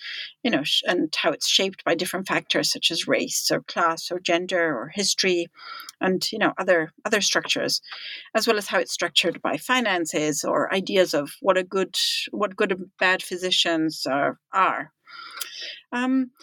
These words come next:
so when students really get to think through what biomedicine is, and you give them a chance to sort of, you know, look under the hood, the metaphorical hood, and they see the complexity of human behaviors and histories that have gone into biomedicine,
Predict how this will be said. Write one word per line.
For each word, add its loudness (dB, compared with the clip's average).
so 2
when 2
students -2
really 0
get 2
to -6
think 0
through -2
what 0
biomedicine 0
is, 2
and 0
you 0
give 0
them 2
a 4
chance 0
to 0
sort -2
of, -2
you 2
know, 2
look 2
under 2
the 0
hood, -2
the -4
metaphorical 0
hood, 4
and 0
they 2
see -2
the 4
complexity -2
of 0
human 0
behaviors 0
and -2
histories 0
that 2
have -4
gone 4
into -2
biomedicine, 0